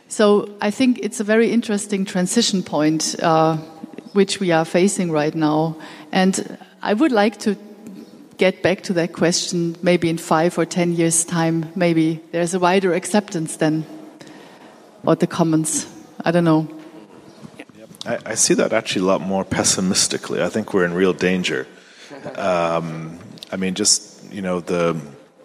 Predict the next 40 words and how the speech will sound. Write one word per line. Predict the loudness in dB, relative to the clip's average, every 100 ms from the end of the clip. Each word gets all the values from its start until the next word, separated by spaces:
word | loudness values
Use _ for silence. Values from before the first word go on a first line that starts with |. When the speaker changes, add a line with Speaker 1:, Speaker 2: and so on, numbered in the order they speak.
| -20 -20 -20 -20 -20 -18 -8
Speaker 2:
what | -4
we | 0
see, | 0 0 -2
the, | -2 -4 -4
you | -4
know, | -6
the, | -6 -10 -10
the | -8
political | 0 0 0 -2
tendencies | -4 -4 -2 0 0 0 -4 -4
and | -6
things | -8 -6
that | -6
we've | -4
been | -4 -2
saying, | 0 0 -4 -8 -10
you |
know, | -12 -16 -20
in, | -18 -18 -20 _ -10
in | -6 -2
the |
States | -2 0 -2 0 -2
and | -2
in, | -6 -4
in | -4
Europe, | 2 4 2 -2 -14 -16 -14 -16 -14 -10 0
um, | 2 4 2 -2 -6
where, | -4 0 2 4 2 0 -2 -18 -20 -20 -20 -20 -20 -20 -16 -8 -4
you | -2
know, | 0 0
everything | 0 0 2 0 0
we | -2
thought | -2 0 2 0 -2 -6
is, | -4 -2 -2 2 2 0 -6 -20 -20 -20 -20 -14
we | -2 0
are | 2
being | 0 -4 -2
told | 2 4 2 0
is | -2 -2
not. | 0 0 0 -4